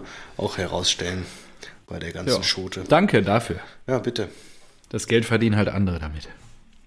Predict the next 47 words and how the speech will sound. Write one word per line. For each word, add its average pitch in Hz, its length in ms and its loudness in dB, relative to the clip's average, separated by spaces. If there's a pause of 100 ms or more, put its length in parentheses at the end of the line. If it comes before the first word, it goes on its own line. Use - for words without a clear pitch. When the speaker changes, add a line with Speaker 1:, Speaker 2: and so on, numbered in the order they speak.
(560)
Speaker 1:
Ja, 165 140 8
das 123 180 4
kann 120 340 4
Borussia 117 300 2
Dortmund 113 260 2
gerne 107 200 0
kriegen, 156 320 0
wenn 127 100 2
wir 113 80 2
dann 104 160 0
Champions 131 300 0
League 135 100 -4
gespielt 123 340 -2
haben 123 160 0
und 107 120 -4
Ansgar 107 280 -4
sagt, 104 240 -2
"Ey, 90 300 -2
Frankfurt 95 380 -6
ist - 140 -2
so 107 120 -2
geil, 107 440 -2
so 110 120 -2
viel 117 160 -4
geiler 117 540 0
als - 260 -4
Bo-, 87 300 -8
als, - 340 -6
äh, - 240 -8
der 95 220 -6 (340)
komische 113 260 0
Speaker 2:
Ja, 170 80 10
ist 113 120 6
okay. 143 100 4
Speaker 1:
Signal 131 200 8
Iduna 120 360 4
Park. 113 320 0 (460)
Da 101 100 -2
gehe 113 140 2
ich 113 80 -2
mal 113 120 0
für 113 120 -4
zwanzig 110 400 -2
Mille 113 240 0
zur 107 160 -2
Eintracht." 127 460 -4 (420)
Speaker 2:
Ja, 180 280 8